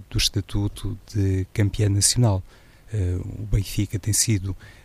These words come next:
eh, capaz de vencer o campeonato, eh, ou foi capaz de vencer o campeonato, eh, nos últimos três anos, mantém essa perspectiva, como é óbvio, de conquistar o Tetra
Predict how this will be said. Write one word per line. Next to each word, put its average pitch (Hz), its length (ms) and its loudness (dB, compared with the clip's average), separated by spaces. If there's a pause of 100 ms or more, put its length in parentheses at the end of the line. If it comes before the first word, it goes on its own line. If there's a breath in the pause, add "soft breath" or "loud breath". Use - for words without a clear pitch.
eh, 98 320 -2
capaz 101 460 2
de - 120 -2
vencer 98 400 0
o 95 60 -6
campeonato, 98 800 -4
eh, 98 100 -6
ou 107 100 -4
foi 120 220 4
capaz 98 320 0
de 90 80 -4
vencer 98 300 -2
o 95 40 -8
campeonato, 98 800 -2
eh, 92 60 -2
nos 98 240 -2
últimos 95 400 -2
três 98 300 0
anos, 107 400 0 (520 loud breath)
mantém 101 600 0 (440 loud breath)
essa 101 480 2
perspectiva, 107 720 0
como 107 180 -2
é 101 40 0
óbvio, 101 440 0
de - 80 -8
conquistar 98 580 -2
o 98 60 -4
Tetra 113 500 0